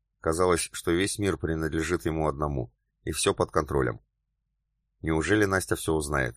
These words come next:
Полицейские наверняка ей расскажут, даже если он сам не признается в том, что у него было с Леной. Настю будут допрашивать, чтобы подтвердить его алиби.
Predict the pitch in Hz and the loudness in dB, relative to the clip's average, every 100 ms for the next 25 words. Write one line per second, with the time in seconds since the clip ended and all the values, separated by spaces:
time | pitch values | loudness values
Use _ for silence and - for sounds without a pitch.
0 | _ _ _ _ - 95 95 120 113 - | _ _ _ _ -2 0 2 4 4 2
1 | 98 95 95 98 110 101 95 95 92 110 | 2 2 2 0 2 4 4 4 2 0
2 | 98 71 - - 71 76 82 85 85 - | 2 0 -6 -4 -2 2 2 2 0 0
3 | 82 - 98 87 78 82 80 92 85 73 | -4 0 0 0 -2 -2 0 2 2 0
4 | 73 - 98 92 - 82 78 80 87 85 | -4 0 -2 -2 -2 0 2 2 2 2
5 | 76 76 - 67 60 50 - _ _ _ | 2 0 0 -2 -2 -8 -14 _ _ _
6 | _ _ _ _ 90 107 - 98 98 87 | _ _ _ _ 0 0 2 0 0 2
7 | 90 - 110 - 78 - 78 80 85 - | 2 4 2 2 0 0 0 2 0 0
8 | 82 80 80 80 82 76 65 58 | -2 -2 -2 2 4 2 0 -4